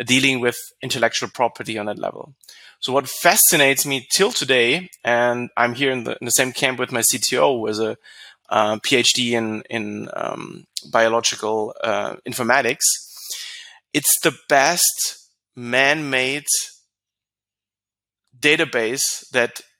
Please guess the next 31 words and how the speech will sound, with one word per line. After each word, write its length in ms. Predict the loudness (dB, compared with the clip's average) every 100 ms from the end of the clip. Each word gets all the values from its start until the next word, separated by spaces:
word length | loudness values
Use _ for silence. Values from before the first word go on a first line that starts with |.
| _
ever 160 | -2 0
existed, 500 | -2 0 0 -2 -4
probably, 360 | -10 -12 -10 -16 -16 _ _ _
up 160 | -8 -4
till 140 | -6
now. 340 | -4 -6 -6 -14 -20 -20 -20 -20 -20 -20 -20
So 180 | -8 -2
what 180 | 0 2
you 80 | 2
are 40 |
looking 320 | 0 0 2 4
at, 220 | 2 2
if 160 | -4
you 80 | -4
look 100 | -2
at 140 | -4 -2
global 260 | -4 -4
patent 340 | -2 -2 0 2
databases, 560 | 2 0 -2 -2 -4 -2
is 260 | 0 0 0
a 60 | -6
collection 800 | -6 0 0 2 2 0 -4 -8
of 180 | -6 -6 -8 -2
all 480 | 0 2 0 -2 -10
potentially 880 | -12 -12 _ -2 0 0 -2 -4 -8 -6
commerciable, 720 | -4 -2 -2 -2 -4 -6 -6
viable 720 | 0 4 6 4 0 -2 -2 -8 -20 -20 -20 _ _ _ _
technical 500 | 0 2 -2 0 -2
inventions 680 | -2 2 2 2 0 0 -2 -4 -2
that 100 | -4 0
ever 440 | 0 2 0 0